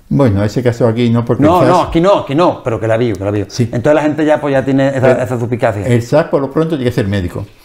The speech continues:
Speaker 1: Que ha mandado a Ubrique médicos que no son especialistas en medicina familiar, no son pediatras, y sin embargo están haciendo función de pediatría.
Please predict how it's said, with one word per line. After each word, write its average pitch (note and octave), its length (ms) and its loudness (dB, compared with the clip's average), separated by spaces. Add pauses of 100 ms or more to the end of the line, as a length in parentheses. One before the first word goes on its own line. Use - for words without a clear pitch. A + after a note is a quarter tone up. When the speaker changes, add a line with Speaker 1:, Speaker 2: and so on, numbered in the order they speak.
(260)
Speaker 1:
Que A#2 140 2
ha C#3 80 2 (100)
mandado D3 360 2
a - 40 4
Ubrique D3 320 0
médicos D#3 400 2
que A#2+ 140 0
no C3 100 0
son F#3+ 260 -4
especialistas B2+ 680 0
en A#2 80 -2
medicina A#2+ 320 0
familiar, G2 480 0 (260)
no A#2+ 140 2
son E3 420 -4 (100)
pediatras, G#2 520 0
y - 60 -6
sin A2+ 140 -2
embargo B2+ 240 0
están C3 160 -4
haciendo C#3+ 500 0 (240)
función B2+ 400 0
de C#3+ 120 0
pediatría. G2+ 560 0